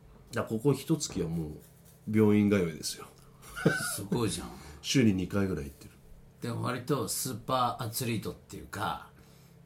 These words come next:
Speaker 2: ちゃんとした道を歩き出そうとしてる。
Speaker 1: そう、だからまあ、
Speaker 2: 「あ、
Speaker 1: ね。
Speaker 2: もうやめた」とかじゃないんだ。
Speaker 1: そう。で、もうさ、<laughs> 俺、あの、適当にその辺の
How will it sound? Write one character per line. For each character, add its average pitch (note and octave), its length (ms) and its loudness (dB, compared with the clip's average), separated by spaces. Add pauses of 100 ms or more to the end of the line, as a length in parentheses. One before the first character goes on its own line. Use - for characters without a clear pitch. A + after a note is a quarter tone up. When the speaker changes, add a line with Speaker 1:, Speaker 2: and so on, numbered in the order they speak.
(280)
Speaker 2:
ち - 100 -4
ゃ B2+ 80 -2
ん A#2 80 -4
と A#2 120 -4
し - 120 -4
た A2+ 120 -4
道 G#2 480 -2
を F2+ 80 -2
歩 E2+ 160 -4
き F2 120 -10
出 F2 100 -4
そ - 180 -6
う - 20 -12
と - 80 -16
し - 160 -8
て - 60 -14
る。 - 60 -20 (120)
Speaker 1:
そ D3+ 220 10
う、 A#2+ 40 4
だ B2+ 80 8
か A2+ 80 6
ら G#2+ 60 8
ま G#2+ 420 4 (400)
あ、 - 120 4
Speaker 2:
「あ、 - 20 10
Speaker 1:
ね。 D3+ 80 10
Speaker 2:
も E3 60 8
う D#3+ 60 8
や C3 140 4
め D3 120 6
た」 E3+ 300 6
と - 80 -4
か E2 120 -4
じ D2+ 80 -8
ゃ D#2 40 -4
な F2+ 80 -2
い G2 60 0
ん E2+ 60 -6
だ。 - 180 -16 (120)
Speaker 1:
そ A#2+ 360 4 (180)
う。 C#3 60 -2
で、 D3+ 160 10
も C#3+ 200 10
う G#2+ 40 6 (240)
さ、 F#2+ 400 4 (220)
<laughs> - 200 -18
俺、 B2 380 2 (1120)
あ G#2+ 100 -4
の、 F#2+ 260 -4 (1300)
適 C#3+ 180 0
当 F3 80 4
に E3+ 60 6
そ F3 120 4
の E3+ 60 8
辺 E3+ 220 6
の D#3 200 4